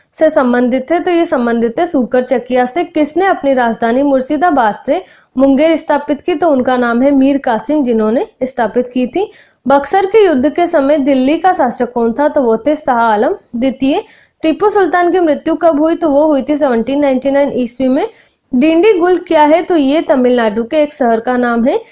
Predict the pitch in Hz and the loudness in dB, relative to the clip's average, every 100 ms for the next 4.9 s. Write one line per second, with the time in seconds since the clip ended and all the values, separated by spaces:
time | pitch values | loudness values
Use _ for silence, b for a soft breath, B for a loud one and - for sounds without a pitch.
0 | b b _ 339 339 427 440 370 330 330 | b b _ -2 0 0 0 0 2 0
1 | 339 285 277 254 254 294 285 339 320 269 | 2 0 2 -2 0 0 0 -2 0 0
2 | 240 240 277 - 226 214 233 254 285 240 | 0 -2 -4 -4 -4 -2 -4 -2 -2 -2
3 | 294 302 277 302 302 240 220 226 302 233 | -2 0 0 0 0 0 0 0 -2 0
4 | 220 226 277 240 220 - 214 - | 0 0 0 -2 -4 -4 -6 -4